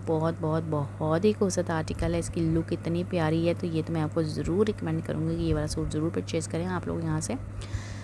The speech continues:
इसका stitching style बहुत ज़बरदस्त है, इसकी embroidery बहुत प्यारी है और color नहायत ही खूबसूरत और फ्रेश color है इसका।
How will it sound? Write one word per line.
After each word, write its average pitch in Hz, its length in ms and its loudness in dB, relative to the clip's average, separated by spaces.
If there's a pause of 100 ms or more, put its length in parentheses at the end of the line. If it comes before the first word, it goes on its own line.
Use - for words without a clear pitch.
(280)
इसका 196 180 -2
stitching 214 380 0
style 196 360 2
बहुत 190 240 0
ज़बरदस्त 185 440 -2
है, 180 60 0
इसकी 175 200 -4
embroidery 165 560 -2
बहुत 185 400 -2
प्यारी 175 300 0
है 170 280 0
और - 160 0
color - 320 -2
नहायत - 800 0
ही 165 100 0
खूबसूरत 151 520 -4
और 156 60 0
फ्रेश - 560 -2
color 151 220 0
है - 100 -6
इसका। - 280 -8